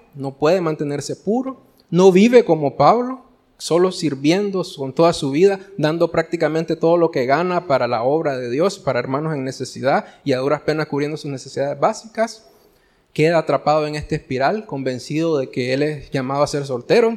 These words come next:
engaña a la gente, bueno, pues, eh, dice que tiene el don de la continencia. Es muy peligroso, ahí está en una posición sumamente peligrosa y riesgosa.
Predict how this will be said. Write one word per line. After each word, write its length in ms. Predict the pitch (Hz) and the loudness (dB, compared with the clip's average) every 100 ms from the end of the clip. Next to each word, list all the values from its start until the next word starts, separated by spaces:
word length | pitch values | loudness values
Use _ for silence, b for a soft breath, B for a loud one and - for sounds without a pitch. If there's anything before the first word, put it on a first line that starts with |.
| - | -6
engaña 520 | - 127 135 165 180 139 | -10 -4 -2 0 0 0
a 20 | |
la 120 | 131 | 0
gente, 300 | 175 262 175 | 2 2 2
bueno, 320 | 139 110 208 | 2 0 -4
pues, 140 | 165 220 | -6 -6
eh, 320 | 165 247 160 - | -6 -8 -12 -16
dice 260 | 127 117 127 | -18 -14 -6
que 100 | 151 | -4
tiene 200 | 170 170 | -2 -4
el 80 | 170 | -4
don 120 | 170 | -4
de 60 | 180 | -2
la 120 | 175 | -2
continencia. 680 | 151 123 123 214 214 190 190 B B B _ _ _ _ _ _ _ _ _ _ _ _ _ _ _ _ _ _ _ _ _ _ _ _ _ _ - - - | -4 -4 -2 0 0 -4 -6 B B B _ _ _ _ _ _ _ _ _ _ _ _ _ _ _ _ _ _ _ _ _ _ _ _ _ _ -18 -14 -8
Es 140 | 147 | -2
muy 260 | 151 208 196 | 6 8 6
peligroso, 640 | - 123 123 147 147 117 | -2 -6 0 0 0 -6
ahí 220 | 123 160 | -4 -2
está 300 | 175 - 175 | 0 2 2
en 100 | 165 | 2
una 220 | 165 165 160 | -2 -4 -4
posición 500 | 135 131 - 156 139 | -10 -8 -4 -4 -4
sumamente 640 | - 190 156 139 147 143 | -4 -2 -2 -4 -6 -8
peligrosa 540 | 135 127 127 127 127 131 | -6 -6 -4 -6 -6 -8
y 40 | |
riesgosa. 600 | 123 120 127 123 - | -6 -8 -6 -6 -8